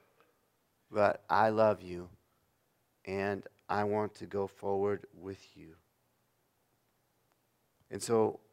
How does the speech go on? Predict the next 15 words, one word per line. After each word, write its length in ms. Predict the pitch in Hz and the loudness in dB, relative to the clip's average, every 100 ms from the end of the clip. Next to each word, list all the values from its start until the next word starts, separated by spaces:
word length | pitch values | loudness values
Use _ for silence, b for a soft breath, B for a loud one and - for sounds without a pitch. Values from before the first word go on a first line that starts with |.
| _ | _
Jesus 420 | 107 127 131 147 135 | -4 -2 -2 -4 -6
was 140 | 117 | -4
giving 260 | 123 113 110 | -2 -2 -4
Peter 320 | - 127 127 | -6 -4 -4
this 200 | 104 - | -4 -2
opportunity 880 | 113 120 123 - - 101 95 92 - | 0 0 -2 -14 -10 -8 -10 -12 -18
to 200 | - 92 95 | -14 -14 -8
reaffirm 680 | 120 131 127 - 110 107 | -2 0 0 -2 -4 -4
his 240 | 107 107 95 | -4 -10 -6
love, 320 | 95 92 92 - _ _ _ _ - | -2 -2 -4 -10 _ _ _ _ -4
an 80 | 104 | 2
opportunity 680 | 117 104 - 107 104 95 | 2 0 -10 -8 -6 -8
to 80 | 92 | -12
be 180 | 87 101 | -10 -10
forgiven 800 | - 98 90 - 113 98 95 92 | -8 -12 -10 0 0 0 -4 -8